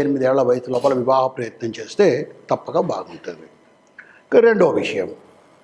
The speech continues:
మనము జాతకంలో ఏ గ్రహాలను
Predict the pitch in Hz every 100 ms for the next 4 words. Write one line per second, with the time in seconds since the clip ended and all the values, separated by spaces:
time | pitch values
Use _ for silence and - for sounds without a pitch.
0 | _ _ 220 220 208 175 185 170 170 190
1 | 226 226 220 214 175 185 226 - 180 175
2 | 170 165